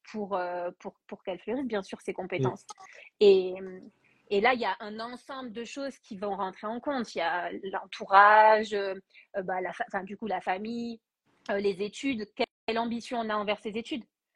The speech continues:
Speaker 1: Parce que quand il a fallu faire le choix, par exemple, de mes études, j'ai, j'ai, j'ai pas, euh, j'ai, j'aimais bien Sciences Po, mais si je faisais Sciences Po, c'était fini l'athlétisme.
Speaker 2: Hmm.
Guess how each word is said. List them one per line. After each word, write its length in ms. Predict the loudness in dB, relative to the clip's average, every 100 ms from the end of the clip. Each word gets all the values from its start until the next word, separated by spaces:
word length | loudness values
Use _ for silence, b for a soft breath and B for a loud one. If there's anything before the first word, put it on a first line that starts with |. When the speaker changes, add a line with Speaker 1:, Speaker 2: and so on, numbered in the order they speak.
| -14
Speaker 1:
Parce 120 | -8
que 100 | -6
quand 240 | -4 -4 2
il 60 |
a 80 | 2
fallu 220 | 2 -4
faire 180 | -6 -6
le 100 | -6
choix, 240 | -6 -4
par 120 | -4 -4
exemple, 200 | -8 -10
de 80 |
mes 180 | -10 -8
études, 360 | -10 -6 -6 -8 _ _ _ _
j'ai, 640 | -4 2 4 4 2 0 -2
j'ai, 140 | -2 -2 -4 _ _ _ -8
j'ai 180 | -4
pas, 420 | -2 4 6 4 0 _ _ _
euh, 360 | -6 -4 -4 -8 -10 -14 -8
j'ai, 220 | -6 -4
j'aimais 220 | -2 -4
bien 140 | -2 -2
Sciences 280 | -4 -6
Po, 280 | -4 -6 -6 -12
mais 80 |
si 120 | -12 -8
je 40 |
faisais 160 | -8 -8
Sciences 240 | -8 -4
Po, 100 | -4
c'était 180 | -4 -6
fini 220 | -6 -6
l'athlétisme. 480 | -4 -6 -10 -12 -6
Speaker 2:
Hmm. 180 | -4 -4